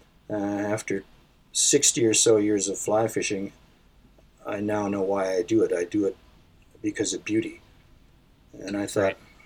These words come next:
Speaker 1: "Yeah, I think that's probably it. Beauty, and, and for me, the memories.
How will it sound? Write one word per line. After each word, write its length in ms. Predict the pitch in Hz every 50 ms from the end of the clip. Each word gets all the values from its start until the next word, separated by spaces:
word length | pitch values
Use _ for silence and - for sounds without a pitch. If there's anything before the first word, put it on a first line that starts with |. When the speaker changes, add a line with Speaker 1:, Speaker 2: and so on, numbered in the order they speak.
| - - _ _ _ _ _ _ _ _ _ - _ _ - - - _ - -
Speaker 1:
"Yeah, 220 | 117 107 104 104
I 80 | 98 104
think 220 | - - 104 -
that's 180 | - 90 87 -
probably 300 | - - 85 80 87 85
it. 120 | 87 107
Beauty, 260 | 117 139 160 196 185 -
and, 160 | 139 139 -
and 220 | 143 131 123 117 -
for 80 | 139
me, 120 | 135 143 147
the 80 | 127
memories. 560 | 113 110 113 107 98 90 85 - - - -